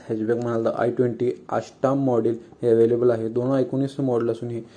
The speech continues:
एकसष्ट हजार kilometer रनिंग झालेलं आहे. परत ही आहे ती second ओनरमध्ये available असून हिची price आहे आठ लाख दहा हजार रुपये.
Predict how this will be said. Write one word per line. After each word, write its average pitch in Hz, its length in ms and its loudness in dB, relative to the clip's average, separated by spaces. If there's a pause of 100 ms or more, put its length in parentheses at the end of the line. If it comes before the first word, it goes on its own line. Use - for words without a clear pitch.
(200)
एकसष्ट 147 380 -2
हजार 135 160 4
kilometer 120 380 -2 (140)
रनिंग 117 500 -2 (100)
झालेलं 110 400 0
आहे. 110 220 -10 (340)
परत 135 220 2
ही 156 60 8
आहे 151 160 10
ती 143 60 -4
second 135 360 0
ओनरमध्ये 131 360 2
available 113 340 2
असून 117 180 -6
हिची 120 160 -4
price 117 280 0
आहे 113 160 -2
आठ 113 240 -4
लाख 101 260 -2
दहा 110 220 -2
हजार 98 260 -2
रुपये. 95 240 -8